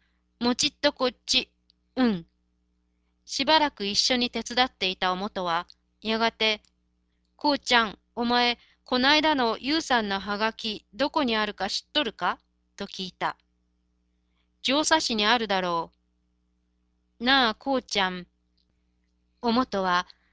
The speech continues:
しゃがんだ足の上で体の重心を置き換えるように身じろぎして、じっとタイヤに目を落としたまま言った。「もしゆうさんが来れるようなら、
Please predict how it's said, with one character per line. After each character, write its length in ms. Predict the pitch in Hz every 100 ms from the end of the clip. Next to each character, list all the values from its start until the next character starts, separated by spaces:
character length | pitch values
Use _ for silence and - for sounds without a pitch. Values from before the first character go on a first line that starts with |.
| _
し 120 | -
ゃ 80 | 240
が 160 | 233 294
ん 80 | 277
だ 160 | 269
足 240 | 269 - 277
の 220 | 285 269
上 180 | 277 240
で 300 | 190 - -
体 400 | - 233 247 247
の 140 | 240
重 220 | 220 240
心 340 | 233 247 233 226
を 60 |
置 180 | 220 -
き 40 | -
換 140 | 277 285
え 40 |
る 120 | 247
よ 200 | 214 202
う 40 | 180
に 120 | 180
身 140 | 185
じ 140 | 190 240
ろ 100 | 196
ぎ 140 | 175
し 160 | - -
て、 260 | 180 175 _ _ _ _ -
じ 120 | 202
っ 80 | 220 -
と 120 | 262
タ 200 | - 208
イ 80 | 240
ヤ 100 | 247
に 160 | 233 226
目 160 | 240
を 60 | 240
落 120 | 202
と 100 | 247
し 100 | 233
た 140 | - 170
ま 120 | 170
ま 140 | 214
言 80 | 165
っ 40 | - _ -
た。 160 | 143 - _ _ _ _ _ _ _ _ _ _ _ _ _ _ _
「も 180 | 233 277
し 360 | - 247 214 214
ゆ 120 | 302
う 40 |
さ 220 | 311 254 220
ん 80 |
が 140 | 202 196
来 160 | 214
れ 120 | 208 262
る 140 | 240
よ 160 | 214 208
う 60 |
な 140 | 190 185
ら、 220 | 175 175